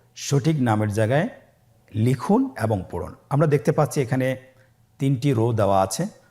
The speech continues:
প্রথম রোতে হরফগুলো দেওয়া আছে, দ্বিতীয় রোটি খালি রাখা হয়েছে এবং তৃতীয় রোটি এখানে হরফগুলোর নাম দেওয়া আছে। এখন আমাদেরকে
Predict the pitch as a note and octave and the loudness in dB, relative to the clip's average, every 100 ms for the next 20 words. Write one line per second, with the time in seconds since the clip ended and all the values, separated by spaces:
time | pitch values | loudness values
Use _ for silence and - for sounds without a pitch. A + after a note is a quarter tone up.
0 | _ - C3+ D#3+ C#3+ C3+ B2+ B2+ C3 C#3 | _ -4 -2 2 2 2 2 0 2 0
1 | B2+ C#3+ B2+ B2+ B2+ B2+ C#3 D#3 _ _ | 2 2 4 4 2 0 -6 -8 _ _
2 | _ _ _ _ _ G#2 A2+ F3 D#3 D3 | _ _ _ _ _ -4 0 2 4 4
3 | A#2+ B2 D#3 F3 - - C#3 D3+ A#2+ A#2+ | 4 2 0 -2 -4 -2 2 2 2 2
4 | A#2+ D#3+ D#3+ G3+ B3+ - _ _ - B2 | 2 2 0 -6 -8 -12 _ _ -4 -4
5 | A#2 D#3+ C#3+ B2 B2 A#2 C3 C#3 - _ | 0 0 2 2 2 0 0 -2 -6 _
6 | _ _ _ _ _ C3+ B2+ B2 A#2+ D#3 | _ _ _ _ _ -6 0 0 0 2
7 | D#3 C3+ C3 G#2+ G2 F2 E2+ F#2 - - | 2 2 -2 -2 -2 -4 -8 -8 -10 -8
8 | D3 C#3+ E3 B2+ B2 A#2 B2 C#3 | -4 0 0 0 -2 -2 -4 -6